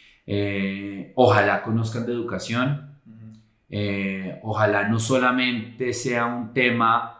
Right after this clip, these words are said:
Speaker 1: de una inversión, sino que de pronto también podamos llegar a tener mentoría. Nos encanta la mentoría. En educación, desde luego, sabemos que aprender está en el día a día y queremos aprender de todo el mundo.
Speaker 2: Ujú.
Speaker 1: Eh,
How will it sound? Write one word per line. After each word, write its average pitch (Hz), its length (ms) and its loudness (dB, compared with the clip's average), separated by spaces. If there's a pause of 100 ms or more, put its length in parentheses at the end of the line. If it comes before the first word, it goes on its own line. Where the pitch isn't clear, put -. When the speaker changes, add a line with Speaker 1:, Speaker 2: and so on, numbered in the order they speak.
(360)
Speaker 1:
de 110 320 6
una 110 260 2
inversión, 120 720 2
sino 123 240 -8
que 113 80 -4
de 101 80 0
pronto 95 260 -6
también 107 380 0
podamos 107 400 -2
llegar 101 240 -2
a 92 100 -4
tener 107 220 -6
mentoría. 104 500 -2
Nos 110 220 -10
encanta 92 360 -4
la 107 120 0
mentoría. 107 680 -2 (240)
En 120 140 6
educación, 110 720 4
desde 123 240 -2
luego, 107 280 -2
sabemos 117 460 2
que 123 260 -6
aprender 107 640 0
está 117 320 -2
en 117 60 -6
el 113 80 -12
día 120 180 -4
a 113 40 -2
día 110 360 -2 (240)
y 92 140 -8
queremos 92 320 0
aprender 101 460 0
de 101 80 -4
todo 117 240 2
el 110 80 2
mundo. 107 260 0 (420)
Speaker 2:
Ujú. - 120 -18
Speaker 1:
Eh, 95 600 -2